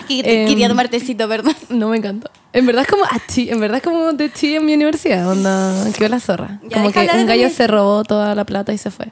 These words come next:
Speaker 2: Eso. Y eso.
Speaker 1: <laughs>
Speaker 2: Y, mm, y esa soy yo, igual que la Paula, también tengo un canal de YouTube que está,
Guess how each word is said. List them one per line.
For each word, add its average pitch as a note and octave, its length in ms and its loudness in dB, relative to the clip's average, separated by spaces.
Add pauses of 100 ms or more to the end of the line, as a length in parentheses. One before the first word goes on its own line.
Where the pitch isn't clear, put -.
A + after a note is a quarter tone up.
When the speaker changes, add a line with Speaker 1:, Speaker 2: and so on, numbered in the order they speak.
(120)
Speaker 2:
Eso. G3 240 -2 (800)
Y B3 280 -2
eso. C#4 300 -2
Speaker 1:
<laughs> B4 340 -8
Speaker 2:
Y, A#3 300 0
mm, A3 920 -2 (220)
y A3 440 -4
esa D4 240 -4
soy B3+ 240 -4
yo, B3+ 140 -2
igual B3 200 -2
que C#4+ 80 -4
la C4 80 -2
Paula, B3 160 -4
también A3+ 160 -4
tengo A#3 140 -4
un A#3+ 60 -6
canal A3 180 -6
de A3+ 80 -6
YouTube G#3+ 200 -8
que - 80 -6
está, - 240 -8